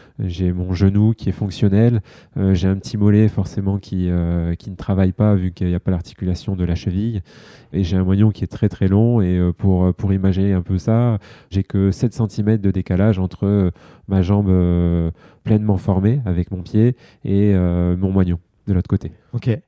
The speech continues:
Speaker 2: Et donc, euh, donc tu as très vite, j'imagine, vu que tu es né avec, très vite mis des prothèses. Comment est-ce qu'on fait du judo, du coup, euh, quand on a sept, huit ans, euh, comment on s'y met, euh, quel est le regard aussi peut-être du prof ? Est-ce que t'es déjà dans une, dans une structure ?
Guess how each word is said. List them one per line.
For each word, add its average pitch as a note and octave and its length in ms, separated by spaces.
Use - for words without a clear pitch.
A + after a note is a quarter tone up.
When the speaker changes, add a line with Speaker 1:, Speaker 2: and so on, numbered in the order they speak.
Speaker 2:
Et B2+ 100
donc, A#2 240
euh, A2+ 240
donc G#2 180
tu - 220
as G#2+ 380
très C3 240
vite, B2 160
j'imagine, A2+ 480
vu G#2 100
que - 80
tu - 160
es A2 60
né A#2 140
avec, A#2 240
très - 200
vite A2+ 200
mis A#2+ 80
des G#2+ 240
prothèses. - 580
Comment C3 260
est-ce C3+ 100
qu'on A#2+ 140
fait B2 160
du A2 180
judo, A2 340
du G2+ 100
coup, A2+ 300
euh, G#2 100
quand - 300
on A#2 60
a G#2+ 300
sept, - 240
huit - 220
ans, C3 320
euh, G#2+ 440
comment A#2 200
on A2+ 100
s'y - 180
met, A#2+ 120
euh, A#2 680
quel B2 160
est B2 60
le A#2+ 80
regard B2 460
aussi A2+ 320
peut-être A#2 200
du C3+ 120
prof ? C#3 260
Est-ce C3 100
que - 80
t'es - 140
déjà A#2 240
dans A2 120
une, G#2+ 380
dans A2+ 100
une G#2 180
structure ? - 480